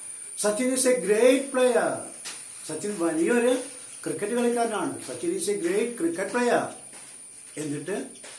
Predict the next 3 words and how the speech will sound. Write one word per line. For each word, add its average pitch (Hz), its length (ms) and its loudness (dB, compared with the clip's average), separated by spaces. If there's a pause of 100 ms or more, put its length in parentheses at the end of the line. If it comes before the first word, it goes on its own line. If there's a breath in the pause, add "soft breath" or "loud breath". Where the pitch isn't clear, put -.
(1500)
അതിൻ്റെ 190 320 2
കൂടെ 170 220 0 (1120)
അല്ലേ, 190 220 0